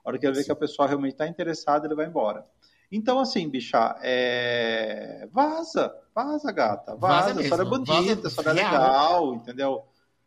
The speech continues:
Speaker 2: Caia
Speaker 1: Vai.
Speaker 2: fora, porque esse tipo de, de pessoa narcisista, assim, cara,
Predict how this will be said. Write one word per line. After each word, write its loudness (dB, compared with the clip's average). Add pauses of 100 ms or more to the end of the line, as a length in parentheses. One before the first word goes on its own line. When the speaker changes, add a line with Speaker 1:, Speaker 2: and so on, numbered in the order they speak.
(380)
Speaker 2:
Caia 4
Speaker 1:
Vai. -2
Speaker 2:
fora, 2
porque -8
esse -8
tipo -10
de, -4
de -4
pessoa -4
narcisista, -4
assim, -4 (340)
cara, -2